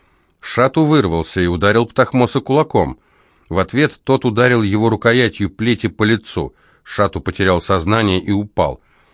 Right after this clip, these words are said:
Головой он ударился о ребро стоявшего тут же гранитного блока и повалился на землю рядом со сбитыми им же рабочими,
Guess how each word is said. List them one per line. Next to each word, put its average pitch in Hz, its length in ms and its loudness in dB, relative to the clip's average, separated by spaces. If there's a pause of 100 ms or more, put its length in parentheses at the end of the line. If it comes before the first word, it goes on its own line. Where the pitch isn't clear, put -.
(480)
Головой 123 560 2
он 110 240 2
ударился 120 640 2
о 104 140 0
ребро 117 340 2
стоявшего 107 640 -2
тут 107 220 -4
же 90 140 -2
гранитного 98 640 2
блока 120 420 2
и 92 220 -2
повалился 98 640 0
на 104 140 4
землю 92 360 2
рядом 90 360 0
со 90 180 -6
сбитыми 92 560 -2
им 101 360 -2
же 87 180 -2
рабочими, 87 640 0